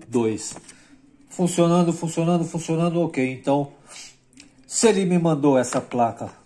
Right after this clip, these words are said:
trocando com a minha, então ele não tem a capacidade de alguma coisa. Fez a, tava fazendo alguma coisa errada que não conseguiu ligar, né? Pus aqui na bancada,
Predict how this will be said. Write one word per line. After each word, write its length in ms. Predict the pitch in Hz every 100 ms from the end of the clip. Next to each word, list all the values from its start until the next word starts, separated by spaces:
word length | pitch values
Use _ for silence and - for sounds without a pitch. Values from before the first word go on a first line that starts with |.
| -
trocando 460 | - 143 131 131 127
com 140 | 131
a 20 | 123
minha, 420 | 151 180 131 104 _ _ _ _ _ _ - - - _ -
então 440 | 139 - 147 147
ele 580 | 151 147 151 151 151 139
não 220 | 156 165 151
tem 140 | 143
a 80 | 139
capacidade 1040 | 151 147 143 - 131 131 131 139 147 143
de 120 | -
alguma 360 | 147 139 156 175
coisa. 400 | - 110 95 95
Fez 260 | - 131 123
a, 180 | 120 - - - - - -
tava 220 | 123 120
fazendo 340 | 131 117 120
alguma 300 | 120 139 139
coisa 240 | 131 127 131
errada 340 | 117 123 120
que 140 | - 127
não 120 | 127
conseguiu 400 | 127 - 120 135
ligar, 360 | 139 120 92 - _ _ -
né? 160 | 107 - _ _ - - - -
Pus 220 | 127 123
aqui 240 | 131 -
na 100 | 135
bancada, 560 | 147 165 170 160 156